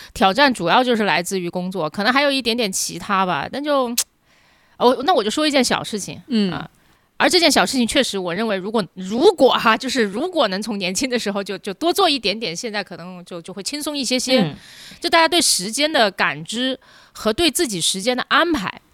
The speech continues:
Speaker 2: 嗯。
Speaker 1: 啊，我觉得年轻的时候，比方说我也就觉得说我要自律啊，
Speaker 3: 嗯。
Speaker 1: 有一阵子是这个样子，后来我就彻底放弃了这件事情，说去他妈的自律啊，<laughs> 就这种，<laughs>滚，<laughs> 就这种，讨厌自律的人生这种屁话。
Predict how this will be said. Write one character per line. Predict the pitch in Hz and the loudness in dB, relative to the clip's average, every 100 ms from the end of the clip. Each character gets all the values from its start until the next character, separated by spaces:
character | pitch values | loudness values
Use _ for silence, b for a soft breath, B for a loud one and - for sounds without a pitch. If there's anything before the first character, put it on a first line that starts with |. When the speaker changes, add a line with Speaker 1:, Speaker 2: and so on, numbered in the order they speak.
| _ | _
Speaker 2:
嗯。 | 226 208 | 0 0
Speaker 1:
啊， | 180 185 B B B | 0 -6 B B B
我 | 220 | 2
觉 | 339 | 4
得 | |
年 | 381 359 | 2 2
轻 | |
的 | 392 | 2
时 | 359 | 2
候， | |
比 | 339 202 | 2 2
方 | 214 | 2
说 | 302 | 2
我 | 311 247 | 2 4
也 | 254 | 2
就 | 220 | 0
觉 | 202 | -4
得 | |
说 | 285 | -2
我 | 233 | 0
要 | 262 | 0
自 | 285 339 | 0 0
律 | 320 370 | 0 0
啊， | - 190 165 b b b b | 2 2 0 b b b b
Speaker 3:
嗯。 | 233 247 | 0 4
Speaker 1:
有 | 202 240 | 6 6
一 | |
阵 | 311 508 294 | 6 2 2
子 | 190 | -2
是 | - | 0
这 | 226 | 2
个 | 226 | 4
样 | 208 | 4
子， | 202 - | 0 0
后 | 339 | 4
来 | 330 | 4
我 | 320 190 | 4 2
就 | 196 | 0
彻 | - - 269 | 2 4 4
底 | 220 | 2
放 | 185 302 | 4 4
弃 | - | 4
了 | 247 | 2
这 | 262 | 4
件 | 240 | 4
事 | 269 | 2
情， | 233 | 0
说 | 262 | 0
去 | - - 320 | 0 2 2
他 | 220 214 | 4 2
妈 | 208 | 2
的 | 214 185 | 0 -4
自 | - 302 | 4 4
律 | 214 294 240 | 6 4 4
啊， | - 220 | 2 -2
<laughs> | 294 | -2
就 | - | 0
这 | 359 | 6
种， | 285 269 277 311 320 381 320 349 320 - | 8 10 8 8 8 6 6 4 0 0
<laughs> | - - 403 - - - | -2 -4 -8 -10 -8 2
滚， | 294 339 523 403 | 6 6 4 0
<laughs> | - 392 | 0 2
就 | - | 2
这 | 339 320 | 2 2
种， | 247 220 220 285 | 2 2 2 2
讨 | - 226 | 2 2
厌 | 302 453 190 | 4 2 0
自 | - 277 | -6 -6
律 | 240 240 | -6 -4
的 | 175 | -6
人 | 165 165 185 190 | -8 -8 -6 -2
生 | 214 202 | -4 -4
这 | 226 | -6
种 | 180 165 | -8 -10
屁 | - 381 226 | -10 -8 -4
话。 | 269 - | 0 -2